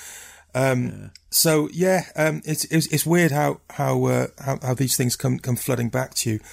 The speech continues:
Speaker 1: when you were that immersed in football at the time.
Speaker 2: Yeah, the overall impression we're getting here is, uh, the last night of the proms, if it had been franchised out to the producers of Bullseye.
Speaker 1: Yeah.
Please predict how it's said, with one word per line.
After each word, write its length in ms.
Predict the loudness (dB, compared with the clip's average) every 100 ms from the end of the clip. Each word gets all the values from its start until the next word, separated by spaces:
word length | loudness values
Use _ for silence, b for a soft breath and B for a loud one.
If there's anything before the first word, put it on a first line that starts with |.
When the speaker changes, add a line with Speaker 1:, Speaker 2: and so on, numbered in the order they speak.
| B 0
Speaker 1:
when 100 | 2
you 80 |
were 60 | 4
that 180 | 2 0
immersed 380 | 0 2 2 0
in 80 |
football 320 | 0 -2 0 -2
at 60 |
the 40 | -4
time. 340 | -4 -4 -4 -10 B B -4
Speaker 2:
Yeah, 240 | 0 0
the 160 | 2 4
overall 420 | 2 0 0 0
impression 500 | -2 -4 -4 -4 -6
we're 80 | -8
getting 300 | -6 -8 -6
here 280 | -6 -6 -6
is, 300 | -6 -4 -4
uh, 180 | -4 -4
the 140 | -4
last 280 | -2 -2 -2
night 220 | -2 -4
of 80 | -6
the 80 | -8
proms, 540 | -6 -4 -4 -6 -8 B B _
if 180 | -6 -4
it 100 | -4
had 140 | -4
been 220 | -4 -6 -6
franchised 720 | -8 -8 -8 -6 -6 -6 -6
out 240 | -6 -8
to 80 | -10
the 80 | -10
producers 580 | -10 -8 -6 -6 -6 -8
of 220 | -10 _
Bullseye. 640 | -6 -6 -8 -8 -6 -8 -6
Speaker 1:
Yeah. 220 | -6